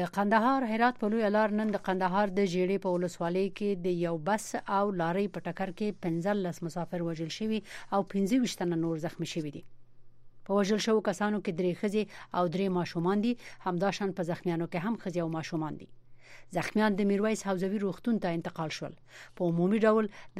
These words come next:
دغسې پیښو وجه د پولیسو د وینا له قراره د موټروانانو بې احتیاطي ښودل شوې ده. د افغانستان د عامه روغتیا وزارت وایي چې په ځوانانو کې په تیره بیا په ښځو کې خودکشي ډیره شوې ده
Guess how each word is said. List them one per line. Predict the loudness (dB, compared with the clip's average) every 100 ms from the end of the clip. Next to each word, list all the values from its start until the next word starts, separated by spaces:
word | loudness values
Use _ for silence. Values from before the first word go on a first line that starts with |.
| 2
دغسې | 2 -2 -2
پیښو | -2 0 0
وجه | 2 2 0 -4 -20 -4 0
د | 0
پولیسو | 2 4 4 4 4
د | 6
وینا | 6 4 4
له | 0
قراره | 0 2 0 -2 -8 -20 -20 -14 -2
د | 2
موټروانانو | 4 2 0 0 0 2 0 -2 -4 -10 -10 -2
بې | 2 2 2
احتیاطي | -2 2 0 0 -2
ښودل | 0 -2 -4
شوې | -6 -8
ده. | -14 -18 -20 -20 -20 -20 -20 -18 -18 -16 -18 -18 -20 -20 -6 2
د | 2
افغانستان | 4 2 2 4 4 4
د | 4
عامه | 4 4 2
روغتیا | 2 2 4
وزارت | 4 4 2 2
وایي | 0 2
چې | 0
په | 0 0
ځوانانو | 2 2 2 0
کې | -2
په | -2 0
تیره | 0 2
بیا | 0 -2
په | -4
ښځو | -4 -2 0
کې | 0 -2
خودکشي | -4 -8 -6 -6 -4 0
ډیره | 0 0 -2
شوې | 0 2
ده | 0